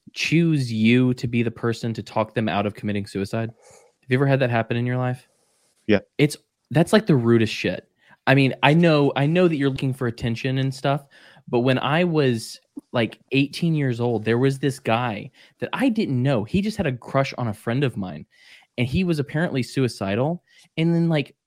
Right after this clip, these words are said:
Speaker 1: for three or four nights in a row, he had me talk him out of committing suicide by setting himself on fire. And I was like, I was like, "I don't want you to kill yourself, but I don't, I also don't know you.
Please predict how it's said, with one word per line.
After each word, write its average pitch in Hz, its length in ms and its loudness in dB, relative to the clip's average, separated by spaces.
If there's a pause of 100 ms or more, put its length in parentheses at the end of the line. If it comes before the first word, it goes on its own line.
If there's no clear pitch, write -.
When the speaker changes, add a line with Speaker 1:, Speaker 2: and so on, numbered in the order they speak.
Speaker 1:
for 156 240 -2 (200)
three 190 260 4
or 220 80 2
four 180 260 0
nights 147 340 -2
in 139 80 -2
a 117 60 -2
row, 110 460 0 (260)
he 131 180 -2
had 139 320 2
me 127 220 0
talk - 340 -4
him 120 200 -4
out 113 160 0
of 104 120 -6
committing 107 340 -4
suicide 101 460 -4
by 95 100 -4
setting 98 300 -6
himself 92 380 -6
on 90 120 -10
fire. - 340 -12 (100)
And 139 120 4
I 139 80 6
was 135 200 2
like, 117 340 0 (920)
I 151 120 4
was 143 140 4
like, 143 160 -2
"I 156 120 4
don't 156 320 4
want 165 200 0
you 139 140 0
to 123 80 -6
kill 120 240 -4
yourself, 101 460 -6 (100)
but 135 240 -6
I 165 220 0
don't, 147 460 -4
I 131 100 0
also 180 320 2
don't 160 340 0
know 113 400 0
you. 101 420 -8